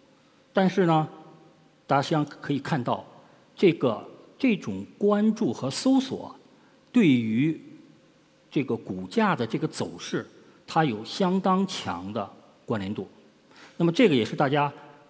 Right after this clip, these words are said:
可能也听到过的啊，几年前 Google 啊，通过搜索来估计流感是一样的。那么实际上，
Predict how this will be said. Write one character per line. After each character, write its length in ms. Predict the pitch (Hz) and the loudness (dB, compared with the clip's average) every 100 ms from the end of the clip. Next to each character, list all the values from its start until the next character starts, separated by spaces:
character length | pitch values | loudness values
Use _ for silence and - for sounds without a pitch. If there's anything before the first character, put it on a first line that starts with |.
| _ _ - | _ _ -12
可 160 | 107 | -8
能 180 | 110 147 | -4 -2
也 180 | 110 - - - - | -4 -6 -18 -20 -2
听 160 | 233 | 2
到 120 | 214 | 2
过 240 | 127 117 104 | 2 -2 -4
的 80 | - | -10
啊， 160 | 101 95 | -12 -8
几 160 | 113 | -4
年 200 | 104 131 | 0 -2
前 320 | 151 113 113 123 - - _ | -2 -4 -4 -10 -20 -20 _
Google 380 | - 208 156 104 - - - _ | -4 0 0 -2 -6 -20 -20 _
啊， 160 | 127 117 | -8 -8
通 240 | - 190 | -2 0
过 180 | 196 143 | 2 2
搜 300 | - 220 220 | 2 0 0
索 320 | 220 95 107 - - _ | -4 -10 -12 -20 -20 _
来 200 | 110 110 | -6 -4
估 220 | 117 139 | -2 -4
计 300 | 151 147 101 - - _ | -4 -4 -6 -10 -20 _
流 200 | 117 117 | 0 0
感 220 | 143 - - - - | 0 -8 -14 -20 -20
是 160 | - 104 | -10 -6
一 60 | |
样 180 | 110 165 | -2 -2
的。 60 | - - - _ _ _ | -4 -20 -20 _ _ _
那 100 | 131 | -6
么 120 | 117 | -4
实 180 | - 185 | -6 -2
际 80 | 226 | 0
上， 180 | 214 | 0